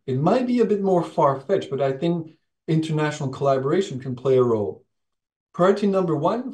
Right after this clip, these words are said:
focuses on a comprehensive understanding of innovation. The Commission in Europe has a view on innovation that's very much geared towards technology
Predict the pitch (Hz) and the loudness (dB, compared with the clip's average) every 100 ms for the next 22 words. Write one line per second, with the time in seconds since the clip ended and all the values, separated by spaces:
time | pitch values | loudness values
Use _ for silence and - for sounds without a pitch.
0 | - 170 165 175 165 151 143 139 139 - | -8 -4 -4 -4 -2 2 2 2 0 -6
1 | 175 190 - 151 147 156 156 - 156 139 | -4 -4 -2 0 0 0 -4 -4 -2 -2
2 | - - 151 143 127 123 120 107 104 - | -2 -2 -4 -2 -2 -2 -2 -2 -4 -6
3 | 107 - - _ - 127 139 156 233 - | -12 -16 -20 _ -6 -2 4 4 4 0
4 | 123 107 113 110 131 98 - _ _ _ | -4 -4 -4 0 0 -2 -6 _ _ _
5 | _ 139 127 127 123 139 226 190 160 139 | _ -2 0 0 0 2 4 4 2 0
6 | 131 131 139 123 139 143 131 120 113 - | 0 0 -2 -2 0 -2 -4 -6 -6 -2
7 | 165 175 147 127 - 135 131 - 127 117 | 0 2 0 -2 -2 0 0 0 0 0
8 | 110 - _ - 117 143 151 180 202 202 | -4 -14 _ -12 -6 0 4 6 4 2
9 | 233 240 | -4 -6